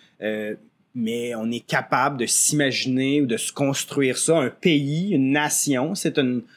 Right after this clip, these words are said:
c'est une fiction. Des frontières, c'est une fiction. Il y a pas de frontières dans le globe.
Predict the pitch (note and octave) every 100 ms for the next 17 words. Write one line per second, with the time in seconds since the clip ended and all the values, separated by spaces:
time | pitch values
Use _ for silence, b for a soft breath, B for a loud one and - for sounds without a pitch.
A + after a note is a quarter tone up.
0 | - C#3+ C3 C3+ B2+ - - - C3 C3
1 | D3 C#3 - E3 D#3+ - D3 D#3+ E3 D#3
2 | A2+ A#2 A2 - - A#2 A#2+ C#3 - D3+
3 | - C#3 A#2 - B2+ B2+ A#2+ G#2 G2+ A#2+
4 | A2 G2+